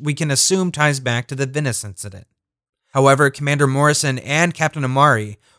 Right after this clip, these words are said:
were surprised when they discovered that Jesse McCree was already scouting the area, despite Overwatch's ban from Britain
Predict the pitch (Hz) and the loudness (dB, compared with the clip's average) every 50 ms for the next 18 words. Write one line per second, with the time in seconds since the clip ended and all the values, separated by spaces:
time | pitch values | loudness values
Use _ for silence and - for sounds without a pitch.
0 | _ _ 156 151 - 160 151 - - 170 165 180 196 202 - 180 165 151 147 143 | _ _ -4 -2 -2 -2 -2 -2 0 0 2 2 2 0 0 -2 2 2 2 2
1 | 143 139 - - 139 120 131 127 120 123 123 123 123 120 139 143 147 - 170 147 | 2 0 0 -2 -2 -2 -2 -2 0 0 0 0 0 -2 0 0 0 0 -2 -2
2 | 131 123 113 - - 180 175 156 143 139 131 135 131 127 - - 131 147 156 151 | -4 -4 -4 -2 -2 0 2 2 0 0 0 0 0 0 -2 2 2 4 4 4
3 | 139 147 165 175 160 131 117 - - - 127 120 120 127 123 117 120 117 95 160 | 2 0 0 0 0 0 0 0 0 2 2 2 2 2 0 -2 -4 -4 0 2
4 | 170 170 135 110 104 101 104 104 - - _ _ _ _ _ 135 123 - - - | 2 2 2 2 0 -2 -4 -8 -10 -10 _ _ _ _ _ -6 -6 -4 0 2
5 | 156 175 180 160 160 156 143 151 135 127 123 - - 139 123 113 - 135 131 135 | 2 2 4 4 2 2 4 4 4 4 4 2 0 -4 -6 -4 -2 0 0 0
6 | 139 139 - - 127 120 117 160 165 165 110 107 107 107 110 | 0 -2 -4 -6 -6 -6 -4 -4 -6 -6 -6 -8 -8 -8 -8